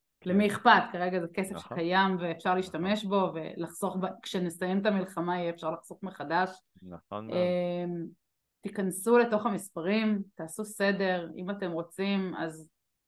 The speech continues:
Speaker 2: תתייעצו עם פרנק, הוא ידע לעזור לכם, אני משאירה את מספר הטלפון, וואטסאפ שלך מתחת לפרק, כדי שכל מי שירצה להתייעץ איתך, אה, מה עושים עם, מה עושים ואיך צולחים את התקופה הזאת,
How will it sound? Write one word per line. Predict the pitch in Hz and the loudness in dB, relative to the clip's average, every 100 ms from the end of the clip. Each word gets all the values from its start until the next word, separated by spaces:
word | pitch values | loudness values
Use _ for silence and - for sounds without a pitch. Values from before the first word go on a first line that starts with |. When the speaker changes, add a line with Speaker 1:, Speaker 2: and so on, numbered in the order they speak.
| _ _ | _ _
Speaker 2:
תתייעצו | 190 190 185 175 214 | -6 2 2 4 4
עם | 220 | 4
פרנק, | 214 190 196 202 | 2 0 0 -2
הוא | - 160 | -6 -4
ידע | 175 180 | 0 2
לעזור | 180 165 175 | 2 -2 -4
לכם, | 185 202 196 190 | -6 -6 -8 -6
אני | 170 | -8
משאירה | 165 - 170 175 180 180 | -10 -8 -2 2 4 2
את | 175 - - | -4 -10 -20
מספר | - 180 180 | -2 0 0
הטלפון, | 185 185 196 190 180 | 2 0 0 -2 0
וואטסאפ | 185 180 190 | 0 -2 -6
שלך | - 185 - 180 170 170 _ _ _ _ | -8 -12 -2 -2 -2 -6 _ _ _ _
מתחת | 185 202 202 202 | 0 2 2 0
לפרק, | 185 - 196 190 190 | 0 2 2 2 0
כדי | 170 | -4
שכל | - 170 196 185 | -6 -4 0 0
מי | 190 | -2
שירצה | - 175 170 160 175 170 - 180 180 175 165 165 | -2 -2 -2 -4 -6 -6 -2 0 0 -2 -4 -4
להתייעץ | 170 165 151 180 | -6 -2 -2 -2
איתך, | 175 - 180 170 156 156 - | -6 -8 -2 0 0 -4 -8
אה, | 156 147 147 151 | -6 -4 -4 -6
מה | 165 180 | -2 0
עושים | 180 - 180 | 0 -2 -2
עם, | 175 165 - _ _ _ - | -2 -4 -8 _ _ _ 6
מה | 214 | 8
עושים | - 254 214 | 8 6 6
ואיך | 208 | 4
צולחים | - 202 208 180 | 2 -2 -2 -6
את | |
התקופה | - - 175 196 185 | -10 -16 -2 4 6
הזאת, | 185 180 170 | 6 0 -2